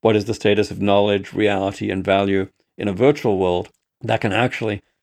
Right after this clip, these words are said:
shed light on those big questions of philosophy more broadly. So what I try to do is, in the book, is often start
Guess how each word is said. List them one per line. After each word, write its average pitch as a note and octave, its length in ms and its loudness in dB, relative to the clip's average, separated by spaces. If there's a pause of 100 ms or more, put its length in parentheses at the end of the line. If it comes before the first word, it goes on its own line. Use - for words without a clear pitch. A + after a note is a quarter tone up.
shed G#2 260 0
light G2 360 2
on G2+ 180 -2
those F#2 240 0
big G#2 220 -2
questions G2 460 -2
of F#2+ 100 -4
philosophy G2 480 0
more F#2 180 -2
broadly. G2 460 0
So - 120 -10
what A#2 140 4
I A2+ 60 4
try A2+ 180 2
to G2+ 80 2
do G#2+ 240 2
is, F#2 160 -2
in G2 120 -8
the F2+ 60 -4
book, F2+ 200 -4
is F#2+ 60 -4
often G2 200 -4
start B2+ 460 0